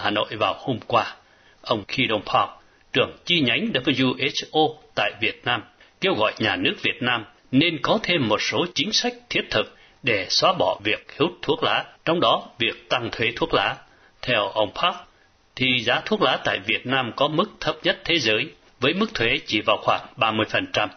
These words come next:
so với tỷ lệ bảy mươi phần trăm của Tổ chức Y tế Thế giới đề nghị. Cần biết là mỗi năm có bốn mươi ngàn người Việt qua đời vì các chứng bệnh liên quan đến thuốc lá, với ba mươi phần trăm là các bệnh tim mạch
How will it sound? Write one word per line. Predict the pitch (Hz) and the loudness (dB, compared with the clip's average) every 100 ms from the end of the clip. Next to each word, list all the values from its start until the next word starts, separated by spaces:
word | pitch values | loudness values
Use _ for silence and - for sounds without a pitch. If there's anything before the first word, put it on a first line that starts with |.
| - - - | -16 -20 -2
so | - 110 | 2 2
với | 98 135 | 2 0
tỷ | 147 95 | 0 0
lệ | 107 - - | 0 0 -2
bảy | 104 90 | -2 0
mươi | 104 98 | 0 0
phần | 107 92 | -2 -2
trăm | 104 95 - | -2 -2 -2
của | 110 - - | -2 -2 -6
Tổ | 87 - | -10 -4
chức | 160 - | -4 -2
Y | 131 | -4
tế | - 104 104 | 0 0 0
Thế | 123 104 | -2 0
giới | 101 135 | 0 0
đề | 104 92 | -2 0
nghị. | 104 110 - _ _ _ _ _ _ _ - | -2 -2 -10 _ _ _ _ _ _ _ -4
Cần | 139 131 | -2 0
biết | 226 233 | -2 0
là | 113 104 | 0 2
mỗi | 104 233 | 0 2
năm | 196 165 135 - - | 2 0 -6 -16 -2
có | 107 170 117 | 0 2 2
bốn | 139 220 | 2 4
mươi | 196 | 4
ngàn | 110 101 | 2 2
người | 107 98 | 2 2
Việt | 92 107 - | 0 -4 0
qua | 151 135 | 0 2
đời | 101 - - - - | 0 -2 -12 -20 -4
vì | 113 | -2
các | 110 175 - - | 0 -2 -2 -4
chứng | 185 | -2
bệnh | 120 - - | -2 -2 -2
liên | 117 104 | -2 -2
quan | - 101 92 | 0 0 2
đến | 95 104 - | -2 -4 -4
thuốc | 135 117 | 0 2
lá, | 98 110 - _ _ _ | 2 0 -8 _ _ _
với | 110 127 214 | -2 0 0
ba | 135 139 | 0 2
mươi | 135 131 | 2 2
phần | 110 - | -2 0
trăm | 110 - - _ _ | -2 -2 -12 _ _
là | 120 117 | 0 0
các | 113 180 - | 0 -2 -2
bệnh | 107 - - | -4 -4 -4
tim | 110 | -2
mạch | 98 | -2